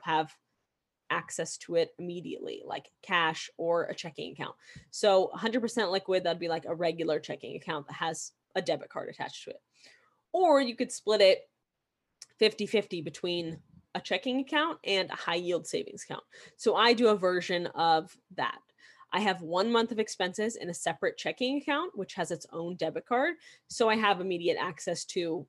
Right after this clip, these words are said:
a month of expenses in the event of an emergency, right? I have the other portion of it in a high yield savings account where I earn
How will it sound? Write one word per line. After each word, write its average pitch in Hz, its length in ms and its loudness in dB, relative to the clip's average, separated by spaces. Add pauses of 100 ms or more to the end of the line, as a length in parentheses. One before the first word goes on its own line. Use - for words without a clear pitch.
(140)
a 190 80 4
month 180 240 0
of 165 80 -8
expenses - 640 -12 (300)
in 208 100 -2
the 202 80 2
event 175 220 0
of 180 80 -20
an 151 60 -6
emergency, 143 540 -10
right? 151 220 -6 (500)
I 220 100 2
have 214 400 4
the 208 120 0
other 226 200 8
portion 208 460 2
of 165 120 0
it 196 320 2
in 214 140 4
a 202 60 4
high 196 200 2
yield 180 280 4
savings 190 300 0
account 202 200 0
where 180 140 2
I 160 100 0
earn 170 400 -2